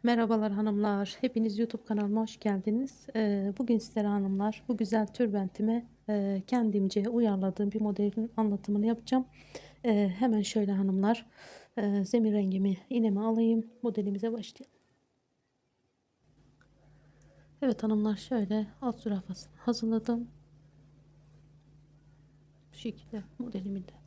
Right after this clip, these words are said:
e, şöyle biraz ilerlemişti model bu şekilde hanımlar. Hemen şuradan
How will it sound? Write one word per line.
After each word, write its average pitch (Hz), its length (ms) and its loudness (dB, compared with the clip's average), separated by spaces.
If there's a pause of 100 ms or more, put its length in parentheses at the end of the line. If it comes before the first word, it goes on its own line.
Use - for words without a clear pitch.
(680)
e, 190 240 -4
şöyle 190 340 -6
biraz 185 320 -2
ilerlemişti 190 600 -2
model 185 380 -6
bu - 40 -20
şekilde 202 380 -8
hanımlar. 196 520 -4 (1800)
Hemen 180 280 -8
şuradan 185 440 -8